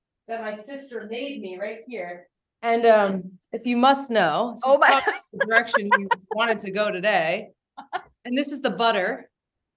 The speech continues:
Speaker 2: Oh my gosh. For anyone who's just listening, go check out my YouTube so you can see Melissa's fabulous <laughs> costume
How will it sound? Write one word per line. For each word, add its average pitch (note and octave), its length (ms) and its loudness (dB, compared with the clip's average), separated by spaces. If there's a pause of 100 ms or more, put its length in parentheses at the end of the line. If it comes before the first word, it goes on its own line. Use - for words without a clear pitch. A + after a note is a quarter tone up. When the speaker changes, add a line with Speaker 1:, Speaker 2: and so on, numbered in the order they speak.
(1700)
Speaker 2:
Oh C4 340 6
my B3+ 260 0
gosh. A3+ 540 0 (180)
For C#4+ 100 -6
anyone D#4+ 380 -2
who's F#4+ 100 -10
just F#4 140 -10
listening, A#3+ 320 -4
go A3 140 2
check D4 180 4
out A#3+ 140 4
my A3+ 100 0
YouTube G#3 340 -4
so A3 80 -8
you A3 60 -6
can A3+ 160 -8
see A3 280 -2
Melissa's A3 400 -2
fabulous A3 540 4
<laughs> - 80 -20
costume E4+ 600 -2